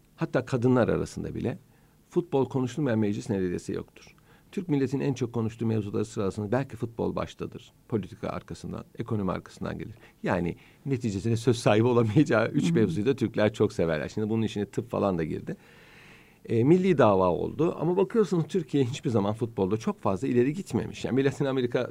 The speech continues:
Speaker 1: memleketleri kadar ileriye gitmemiş. Nedense bu kadar konuşulduğu halde. Evet, çok esaslı futbolcular olmuş. İşte Can Bartu vardı mesela
Speaker 2: Hı hı.
Speaker 1: Fenerbahçe'nin. İtalya'ya transfer olmuştu, o zaman çok konuşuldu.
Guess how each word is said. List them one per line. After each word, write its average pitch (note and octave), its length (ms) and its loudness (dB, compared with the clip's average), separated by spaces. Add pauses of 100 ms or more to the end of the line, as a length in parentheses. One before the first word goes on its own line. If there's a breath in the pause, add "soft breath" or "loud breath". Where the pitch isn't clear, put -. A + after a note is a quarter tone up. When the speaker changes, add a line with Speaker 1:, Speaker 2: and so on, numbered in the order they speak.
(100)
Speaker 1:
memleketleri G#2+ 600 -2
kadar F#2+ 240 -2
ileriye F#2 340 -2
gitmemiş. F#2+ 480 -4
Nedense G#2+ 460 0
bu C#3 60 -4
kadar A#2 280 2
konuşulduğu G2 560 -4
halde. - 380 -12 (500 soft breath)
Evet, A#2 220 0 (240)
çok D3 300 4 (400 soft breath)
esaslı A2+ 400 -4
futbolcular G2+ 520 -2
olmuş. F2+ 360 -4
İşte F2 220 -8
Can F2+ 260 0
Bartu - 320 -4
vardı - 320 -8
mesela E3 260 -2
Speaker 2:
Hı - 40 -2
hı. - 40 -4
Speaker 1:
Fenerbahçe'nin. - 680 -4
İtalya'ya G2+ 500 -2 (220 soft breath)
transfer A#2 400 -2
olmuştu, F#2+ 260 -4
o - 20 -8
zaman F#2 160 -4
çok A2+ 260 -6
konuşuldu. - 640 -8